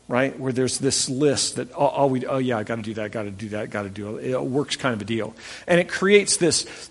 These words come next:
the center of the, what happens in the center of the hurricane? It's calm, it's peace. There is for us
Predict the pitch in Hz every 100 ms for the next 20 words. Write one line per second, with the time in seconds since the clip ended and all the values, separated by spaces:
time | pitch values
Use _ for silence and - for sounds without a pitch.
0 | - - - - _ _ _ _ 156 -
1 | - 240 262 208 147 160 185 220 226 214
2 | 180 165 135 165 143 127 110 120 110 107
3 | 101 135 - _ _ _ _ _ 269 -
4 | - - _ 143 - - 170 160 95 92
5 | - - - 180 117 - - - - -
6 | _ _ - - - - 180 208 190 277
7 | 285 - - 240 226 175 175 135 113 -
8 | -